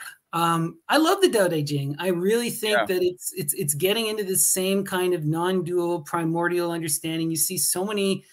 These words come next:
Speaker 1: parallels, like, with the, the Dharma,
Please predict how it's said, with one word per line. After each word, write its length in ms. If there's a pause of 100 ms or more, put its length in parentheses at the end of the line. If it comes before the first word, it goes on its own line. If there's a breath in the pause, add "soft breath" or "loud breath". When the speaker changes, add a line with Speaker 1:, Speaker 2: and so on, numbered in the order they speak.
(320 loud breath)
Speaker 1:
parallels, 560
like, 200
with 200
the, 360
the 180
Dharma, 680